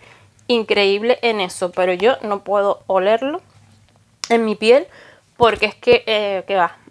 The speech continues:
me resulta muy fuerte, me marea, me, no puedo <laughs> directamente. Bueno, pues vamos ahora a conocer cuál es el perfume número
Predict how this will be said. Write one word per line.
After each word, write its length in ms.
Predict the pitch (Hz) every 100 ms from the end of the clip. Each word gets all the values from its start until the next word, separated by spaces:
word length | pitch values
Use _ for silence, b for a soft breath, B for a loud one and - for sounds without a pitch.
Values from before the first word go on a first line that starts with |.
| _
me 280 | 214 208 196
resulta 800 | 185 - 190 185 214 214 233 233
muy 260 | 233 220 233
fuerte, 720 | - - 214 220 220 - 247
me 160 | 247 214
marea, 800 | 190 165 185 208 220 226 233 233
me, 480 | 220 185 175 160 - _ - 196
no 120 | 165
puedo 720 | - - - - - - - 220
<laughs> 20 |
directamente. 920 | 202 190 - 226 170 170 - - - - -
Bueno, 300 | 214 143 95 _
pues 220 | 285 294
vamos 340 | 262 226 226 226
ahora 400 | 196 185 208 -
a 120 | 262
conocer 600 | 247 208 196 - 190 - _
cuál 280 | - 214 202
es 120 | 151 -
el 100 | 208
perfume 640 | - 170 - 220 233 247 - _
número 520 | 220 233 262 320 302